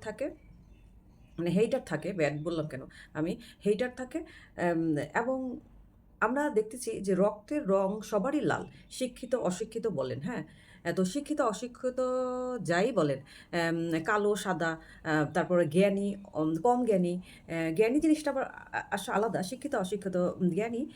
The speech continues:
এম, জ্ঞানী মানুষ অবশ্যই, এ, কম জ্ঞানীকে অতটা, উম, আ, অজ্ঞানী বলে ধারণা করবে না যদি সে ভালো মানুষ হয়ে থাকে, এ, যদি না সে নাস্তিক টাইপের মানুষ হয়। তো, উম, আমাদের দেশে, উম, নামে মুসলিমও দেখা যায়।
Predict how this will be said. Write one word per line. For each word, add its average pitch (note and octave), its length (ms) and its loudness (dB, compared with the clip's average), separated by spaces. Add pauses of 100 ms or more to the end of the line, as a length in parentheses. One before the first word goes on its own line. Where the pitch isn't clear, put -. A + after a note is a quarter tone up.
(220)
এম, D3 600 0 (1300)
জ্ঞানী B3 280 4
মানুষ C#4 320 0
অবশ্যই, A3 360 -4 (280)
এ, F3+ 100 2
কম B3+ 220 2
জ্ঞানীকে B3 400 0
অতটা, E3+ 540 0
উম, C#3+ 200 0 (720)
আ, C#3+ 280 -2 (460)
অজ্ঞানী A#3 520 4
বলে F#3 420 0
ধারণা F3+ 280 2
করবে G#3 260 0
না B3+ 160 -4
যদি F3 200 2
সে F3 180 0
ভালো E3 260 0
মানুষ D3 320 -4
হয়ে D3+ 120 2
থাকে, D3+ 300 -6 (380)
এ, C#3+ 120 -4
যদি F3+ 220 2
না A3+ 120 -2
সে F#3+ 180 -2
নাস্তিক F#3 400 0
টাইপের C#3 300 -4
মানুষ D3+ 320 0
হয়। A#2 80 -4 (400)
তো, G#3+ 160 4
উম, F#3+ 200 -2
আমাদের A#3+ 300 -4
দেশে, A#3+ 320 -2
উম, G3 100 0
নামে F#3+ 400 2
মুসলিমও A#3 420 -4
দেখা E3+ 260 0
যায়। A#3+ 200 -2